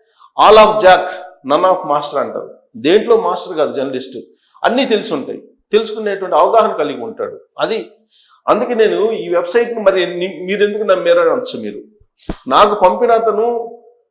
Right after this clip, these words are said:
ఖచ్చితంగా ఒక అవగాహన ఉన్నటువంటి వ్యక్తి, అందుకే ఈ వెబ్సైట్ని నేను నమ్మాను. So కాబట్టి నేను ఎందుకు పంపాను, నేను ఎందుకు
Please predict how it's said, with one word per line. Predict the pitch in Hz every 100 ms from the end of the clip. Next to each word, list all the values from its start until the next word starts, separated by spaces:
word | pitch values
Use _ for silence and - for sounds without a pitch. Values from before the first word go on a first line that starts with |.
| _ _ _ _ _ _ _ -
ఖచ్చితంగా | 170 - 214 214
ఒక | 214 208 175 156 131 - - - _ _ _ 131
అవగాహన | 170 208 196
ఉన్నటువంటి | 185 175 165 160 151
వ్యక్తి, | 135 - 117 - - _ _ _ -
అందుకే | 151 196 208 214 175 170 - - 165
ఈ | 208
వెబ్సైట్ని | 190 180 165 165 175
నేను | 160 131
నమ్మాను. | 120 117 110 - - _ _ _ _ _ - 190
So | 170 165
కాబట్టి | 165 208 208 214 170 180 - - - _ _
నేను | 131 185 196
ఎందుకు | 170 196 196
పంపాను, | 196 175 170 156 151 160 151 - - - _ 139
నేను | 170 175
ఎందుకు | 165 196 208 202 185 -